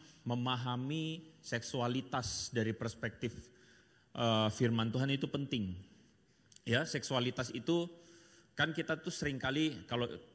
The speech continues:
istilahnya sekarang tuh toxic masculinity. Nah, ini mungkin istilah yang mulai belakangan mulai muncul.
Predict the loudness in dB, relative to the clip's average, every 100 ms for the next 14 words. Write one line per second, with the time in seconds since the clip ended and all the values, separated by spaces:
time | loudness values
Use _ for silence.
0 | -6 -4 0 0 0 -2 -2 -4 -4 -6
1 | -8 -12 -8 -8 -2 -4 -2 -2 0 2
2 | 4 4 2 0 0 -6 -4 0 0 0
3 | 0 -2 -4 -4 -6 0 2 2 4 2
4 | 0 -4 -4 0 2 4 2 0 0 2
5 | 2 2 0 0 0